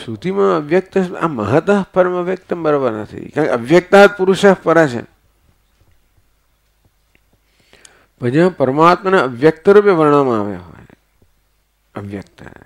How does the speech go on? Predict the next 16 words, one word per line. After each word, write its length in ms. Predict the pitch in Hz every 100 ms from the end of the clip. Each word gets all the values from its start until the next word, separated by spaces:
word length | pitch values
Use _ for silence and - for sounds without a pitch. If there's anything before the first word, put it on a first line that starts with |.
| _ _ _ _ _ _ _
ભગવદ્ 380 | 85 85 101 127
ગીતામાં 440 | 120 123 147 165
તો 60 | 185
કહ્યું, 400 | 214 185 98 - _ _ _ _ _ _ -
પણ 380 | 123 170 240 226 _ _ -
ઉપનિષદની 580 | 107 123 131 127 113 110
અંદર 240 | 113 120
પણ 120 | 113
આપણે 160 | 110 110
શોધવું 400 | - 104 101 98
પડે. 440 | 85 67 - _ _ _ _ _ - _ _ _ _ _ _ _ _ _ _
યતો 340 | 107 117 131 139
વા 160 | 151 -
યહ 180 | 110 175 -
પરસ્ય 440 | 123 151 - - 117
મહેશ્વરઃ, 840 | 120 113 123 123 - 120 135